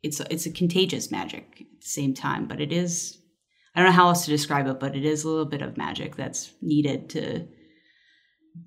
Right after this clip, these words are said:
inspire and grow a community. So I, I think that that's why I think these hikes are important and the Gnome Cave Christmas scene was interesting, is because <laughs> it all is a little bit of magic and unusualness that,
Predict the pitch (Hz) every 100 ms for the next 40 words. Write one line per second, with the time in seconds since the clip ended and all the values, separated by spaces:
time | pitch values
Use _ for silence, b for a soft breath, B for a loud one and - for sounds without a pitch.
0 | _ - 165 - 156 151 170 143 143 139
1 | 143 143 B B B B _ - 151 151
2 | 151 151 151 147 117 - - _ - 139
3 | 117 135 - 143 170 160 156 147 143 -
4 | - - b b b b b b _ 165
5 | 170 170 170 180 160 156 - 160 156 -
6 | 143 165 170 175 165 175 156 107 98 -
7 | - 139 120 135 - _ 156 160 156 156
8 | 156 - 147 139 135 - - 175 170 160
9 | 151 143 139 135 139 - 165 180 175 127
10 | 123 131 - 156 175 160 - - 185 190
11 | 175 156 160 151 147 135 139 135 - 127
12 | - - - 151 - 151 151 156 147 143
13 | 151 - - - - -